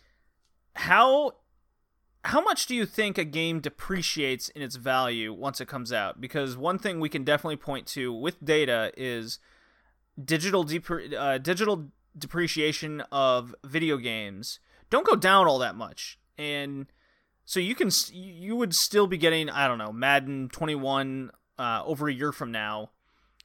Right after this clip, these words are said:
two years from now, uh, you know, almost full price, maybe ten dollars cheaper,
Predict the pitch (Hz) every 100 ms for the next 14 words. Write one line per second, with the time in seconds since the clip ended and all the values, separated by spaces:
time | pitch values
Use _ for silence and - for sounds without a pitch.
0 | _ _ 190 170 139 131 131 117 110 107
1 | - _ _ _ _ _ _ _ - 117
2 | 107 101 113 - _ _ _ _ - -
3 | - - - _ _ 131 110 - 135 143
4 | 143 - 156 165 156 165 - - 139 131
5 | 143 139 147 143 - 147 147 170 170